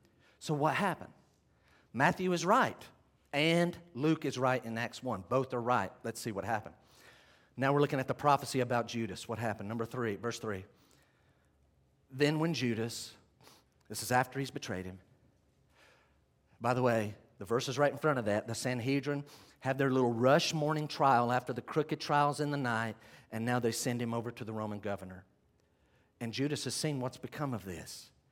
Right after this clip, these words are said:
And apparently it didn't go how he thought it was gonna go. So verse three, "Then when,"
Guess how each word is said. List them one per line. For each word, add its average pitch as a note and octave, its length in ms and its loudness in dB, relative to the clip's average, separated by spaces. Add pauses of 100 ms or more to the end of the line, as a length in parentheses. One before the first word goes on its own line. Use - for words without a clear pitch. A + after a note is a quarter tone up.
(120)
And C#3 80 -4
apparently D#3 380 4
it D3 100 4
didn't E3+ 200 4
go D3+ 120 4
how D#3 180 8
he D#3+ 60 8
thought F3+ 240 10
it - 20 -2
was C#3 120 -4
gonna D#3 140 0
go. D#3+ 280 6 (680)
So - 140 0
verse F3 180 6
three, F3 320 8 (760)
"Then A3 340 8
when," G#3+ 180 6